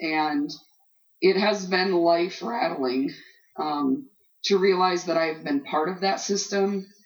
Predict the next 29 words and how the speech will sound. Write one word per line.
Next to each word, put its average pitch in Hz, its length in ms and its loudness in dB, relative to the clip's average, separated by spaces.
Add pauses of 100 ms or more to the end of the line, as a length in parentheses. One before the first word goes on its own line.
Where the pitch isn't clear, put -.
(220)
that 165 240 4
I 170 200 0
have 170 240 -4
been, 165 540 -4 (180)
um, 143 520 -2 (1300)
someone 190 540 4
that 170 200 -2
people 175 340 -2
have 170 220 -2
looked 170 300 -2
to 175 240 2
and 156 200 -4
gone, 160 360 0
"Well, 160 640 0
I, 160 120 0 (100)
you 170 80 0
know, 151 140 0
maybe 160 320 -2
if 165 100 -4
I 151 120 -2
just 156 240 -8
try 165 380 0
harder, 151 640 -2
or 143 80 -2
I 143 100 -2
do 175 320 -2
better, 156 340 -2
or 143 300 -2
I 147 120 -6